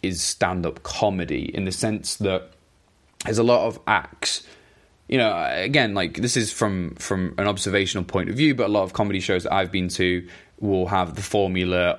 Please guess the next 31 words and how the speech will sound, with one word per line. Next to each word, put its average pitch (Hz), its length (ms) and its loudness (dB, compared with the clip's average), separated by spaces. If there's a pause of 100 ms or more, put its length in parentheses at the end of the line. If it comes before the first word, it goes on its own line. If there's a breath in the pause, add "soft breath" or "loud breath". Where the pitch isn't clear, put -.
of 87 460 0
you 90 80 0
have 87 140 2
a - 20 -6
strong 98 300 0
opening 143 380 2
act, 147 280 0
which 90 140 -2
is 85 80 -4
a 85 60 -4
paid 110 320 2
act. - 400 0
You - 100 -4
have - 160 0
two 110 240 0
acts - 240 0
in 101 40 -2
the 95 60 0
middle 110 420 0 (300 loud breath)
that 98 220 2
are, 87 340 4
they 101 80 0
get, - 160 0
like, - 160 0
a 92 60 -8
five-minute 104 640 0
slot, 131 460 2 (300 loud breath)
which 98 200 0
is 92 100 -2
them 104 340 2
just - 320 -2